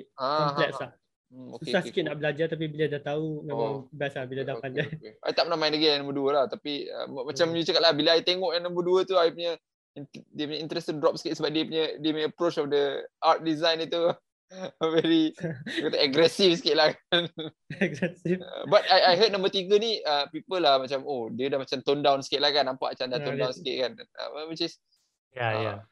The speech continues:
Speaker 1: Ya,
Speaker 2: Dia
Speaker 1: ah,
Speaker 2: punya lead artist masih lagi sama, tapi nampak ada
Speaker 1: Ah,
Speaker 2: memang
Speaker 1: yelah,
Speaker 2: dia tone
Speaker 1: yelah,
Speaker 2: down
Speaker 1: dia
Speaker 2: lah.
Speaker 1: tone down sikit lah.
Speaker 3: <laughs>
Speaker 1: Ah, yelah.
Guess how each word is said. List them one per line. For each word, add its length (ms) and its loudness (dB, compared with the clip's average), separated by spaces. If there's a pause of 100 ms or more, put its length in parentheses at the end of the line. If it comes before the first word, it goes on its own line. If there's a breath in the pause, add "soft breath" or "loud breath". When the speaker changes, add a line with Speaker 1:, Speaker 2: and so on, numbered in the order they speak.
Speaker 1:
Ya, 220 -16 (100)
Speaker 2:
Dia 240 -12
Speaker 1:
ah, 320 -8 (720)
Speaker 2:
punya 160 -2
lead 160 -4
artist 240 -8
masih 240 -6
lagi 80 -8
sama, 240 -2
tapi 160 -6
nampak 320 -4
ada 400 -6
Speaker 1:
Ah, 240 -2
Speaker 2:
memang 80 0
Speaker 1:
yelah, 120 4
Speaker 2:
dia 40 4
tone 80 2
Speaker 1:
yelah, 80 2
Speaker 2:
down 80 0
Speaker 1:
dia 120 -4
Speaker 2:
lah. 100 -4 (180)
Speaker 1:
tone 160 0
down 160 -2
sikit 200 -8
lah. 120 -2 (240)
Speaker 3:
<laughs> 240 0
Speaker 1:
Ah, 80 -6
yelah. 200 0